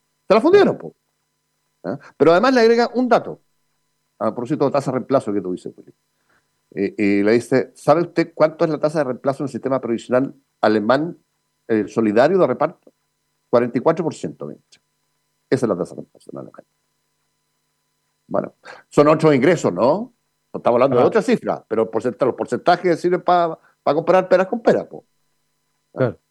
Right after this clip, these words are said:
Speaker 1: Ah, es muy, es muy notable, es muy notable.
Speaker 2: No, por eso,
Speaker 1: Oye,
Speaker 2: por
Speaker 1: bueno,
Speaker 2: eso,
Speaker 1: dale.
Speaker 2: sí, bueno, no, con esto cierro nomás. Yo, por eso que yo creo que, eh, esta reforma previsional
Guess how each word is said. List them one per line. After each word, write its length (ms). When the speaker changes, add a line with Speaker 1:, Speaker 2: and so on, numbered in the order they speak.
Speaker 1:
Ah, 260
es 100
muy, 340
es 80
muy 140
notable, 380
es 80
muy 140
notable. 300
Speaker 2:
No, 100
por 140
eso, 120
Speaker 1:
Oye, 100
Speaker 2:
por 120
Speaker 1:
bueno, 160
Speaker 2:
eso, 140
Speaker 1:
dale. 180
Speaker 2:
sí, 200
bueno, 240
no, 120
con 120
esto 160
cierro 200
nomás. 220
Yo, 80
por 120
eso 120
que 100
yo 120
creo 200
que, 380
eh, 340
esta 220
reforma 320
previsional 640